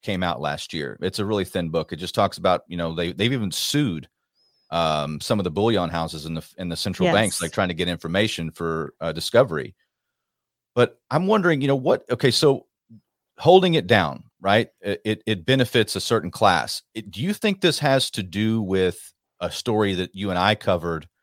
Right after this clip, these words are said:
Speaker 1: um, f-, about six weeks ago, where we, uh, came across the record number of gold being ordered by central, by
Speaker 2: Mm-hmm.
Speaker 1: all the governments?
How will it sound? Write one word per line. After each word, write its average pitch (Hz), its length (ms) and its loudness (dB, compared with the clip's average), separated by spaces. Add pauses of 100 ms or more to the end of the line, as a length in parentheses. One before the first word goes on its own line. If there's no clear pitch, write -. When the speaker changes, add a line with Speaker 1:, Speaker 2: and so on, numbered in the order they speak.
(480)
Speaker 1:
um, 78 480 -4 (200)
f-, - 200 -20
about 92 300 2
six - 300 -2
weeks 113 280 -4
ago, 76 420 -4 (500)
where 95 640 4 (500)
we, 95 680 -4
uh, 82 300 0
came 101 280 -2
across 92 380 2
the 87 420 -4
record 92 680 -2
number 92 400 -2
of 82 120 -6
gold 95 380 0 (100)
being 87 260 -6
ordered 87 460 -2 (300)
by 90 120 -2
central, 95 340 -4
by 92 160 4
Speaker 2:
Mm-hmm. 90 80 -2
Speaker 1:
all 113 160 6
the 107 100 0
governments? 92 640 -2